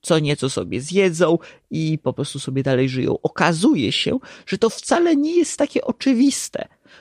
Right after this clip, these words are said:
Okazało się, że te stworzenia często są przenoszone przez termity do konkretnych miejsc i niejako zmuszane do konkretnych funkcji.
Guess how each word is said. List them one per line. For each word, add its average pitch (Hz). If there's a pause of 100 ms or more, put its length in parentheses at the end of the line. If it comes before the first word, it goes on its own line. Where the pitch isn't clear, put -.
(120)
Okazało 180
się, 175
że 165
te 208
stworzenia 175
często 185
są 185
przenoszone 196
przez -
termity 175
do 175
konkretnych -
miejsc 151 (260)
i 226 (100)
niejako 220
zmuszane 196
do 180 (240)
konkretnych 196
funkcji. -